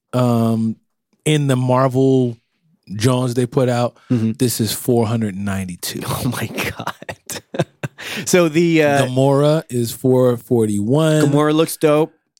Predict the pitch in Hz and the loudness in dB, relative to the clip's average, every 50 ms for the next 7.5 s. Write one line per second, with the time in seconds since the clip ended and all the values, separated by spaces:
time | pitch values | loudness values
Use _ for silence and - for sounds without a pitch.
0 | _ - 123 123 127 127 127 131 135 139 - - 151 143 143 139 139 139 139 139 | _ -8 -2 0 2 2 2 2 0 0 0 0 0 0 2 0 -2 -2 -4 0
1 | 139 139 139 147 165 165 - - 135 127 123 120 117 113 110 110 107 104 101 - | 2 2 4 4 2 0 -2 -4 -2 -2 0 0 -2 -2 -2 -2 -2 -4 -6 -2
2 | - 151 143 139 139 135 135 135 120 123 135 143 143 147 147 151 156 165 175 170 | 0 2 2 2 2 2 2 2 2 2 2 2 2 2 2 0 0 -2 -4 -6
3 | _ _ _ _ _ _ - 120 123 127 131 127 123 120 117 117 117 113 113 - | _ _ _ _ _ _ -4 0 0 2 2 0 0 -2 -4 -2 -2 -4 -2 -2
4 | 135 127 127 127 127 127 123 131 123 120 120 120 117 113 120 123 139 147 147 147 | 0 0 2 2 2 2 2 2 2 0 0 -2 -2 0 0 2 2 2 2 0
5 | 135 151 160 160 175 165 _ _ _ _ _ - - - 127 120 117 - - 139 | 0 0 0 0 -2 -6 _ _ _ _ _ -16 -4 -2 -2 -2 0 0 -2 -2
6 | 131 - 127 120 117 120 120 123 120 143 151 170 165 120 113 104 92 87 82 90 | -2 0 -2 0 0 0 0 0 0 0 -2 -2 0 -2 -2 -2 -2 -4 -8 -10
7 | 117 123 139 131 143 131 147 160 - 160 | -4 -4 0 0 0 2 2 2 2 4